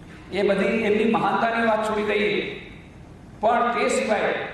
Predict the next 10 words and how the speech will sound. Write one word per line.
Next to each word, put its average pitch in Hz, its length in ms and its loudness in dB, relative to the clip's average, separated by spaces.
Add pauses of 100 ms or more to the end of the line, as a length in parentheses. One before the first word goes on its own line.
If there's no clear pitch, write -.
(340)
ગુજરાત 233 560 4
માટે 233 320 2
એમનો 220 240 0
જે 208 160 -2
પ્રેમ 214 300 0
છે 196 140 -2 (300)
એ 180 80 -10 (120)
અનન્ય 226 420 2
પ્રેમ 175 260 -2
છે. - 160 -6